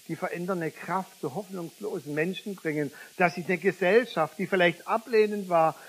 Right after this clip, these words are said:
Jesus der Botschaft gegenüber, dass sie sich aufschließt, verändert. Und wisst ihr was? Ich, ich finde es so krass, dass Johannes eigentlich diese Geschichte mit den sogenannten Donnersöhnen, dass er die nicht ausspart, sondern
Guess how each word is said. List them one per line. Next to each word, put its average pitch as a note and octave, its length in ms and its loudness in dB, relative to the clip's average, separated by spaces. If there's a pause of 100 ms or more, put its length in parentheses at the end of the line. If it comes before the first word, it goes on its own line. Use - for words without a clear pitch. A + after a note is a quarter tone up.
(120)
Jesus G3 400 2
der F3+ 140 2
Botschaft A3 560 2
gegenüber, F3+ 480 2
dass E3 180 2
sie G3+ 80 -6
sich F#3 260 -6
aufschließt, G3 640 2 (240)
verändert. G3 560 2 (460)
Und D#3+ 100 -6
wisst A#3 240 -2
ihr F#3 160 2
was? A3+ 280 6
Ich, G#3 140 -8
ich G#3 140 -2
finde A3 220 0
es F3+ 80 -2
so G3+ 80 2
krass, G#3+ 340 -2
dass G3 220 -4
Johannes G#3+ 560 2 (560)
eigentlich G3+ 400 2
diese G#3 100 -4
Geschichte G3 540 -4
mit F3+ 160 -2
den F3 100 2
sogenannten F3 760 0
Donnersöhnen, G#3+ 840 2
dass F3+ 180 0
er F3+ 140 -4
die F3+ 140 -4
nicht F3+ 280 -6
ausspart, E3 640 0
sondern G3 440 0